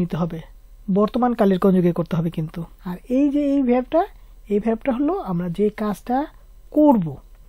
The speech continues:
ভবিষ্যৎকালে, ওই ভার্বটারই মূল রূপ বসাতে হবে, ঠিক আছে? তাহলে আমরা প্রথমে কি করব, তো আমরা এখানে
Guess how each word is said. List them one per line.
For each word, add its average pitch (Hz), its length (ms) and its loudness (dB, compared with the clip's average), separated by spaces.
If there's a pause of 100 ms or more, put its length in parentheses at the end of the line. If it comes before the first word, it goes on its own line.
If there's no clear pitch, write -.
(180)
ভবিষ্যৎকালে, 175 600 -6 (600)
ওই 320 120 4 (120)
ভার্বটারই 262 460 2 (360)
মূল 247 260 4
রূপ 262 120 4 (100)
বসাতে 185 380 -4
হবে, 180 180 -10 (340)
ঠিক 262 200 -8
আছে? 208 160 -12 (380)
তাহলে 247 300 2
আমরা 233 200 -2
প্রথমে 254 300 -2
কি 262 140 -10
করব, 269 160 0 (440)
তো - 140 -8
আমরা 196 220 2
এখানে 226 240 2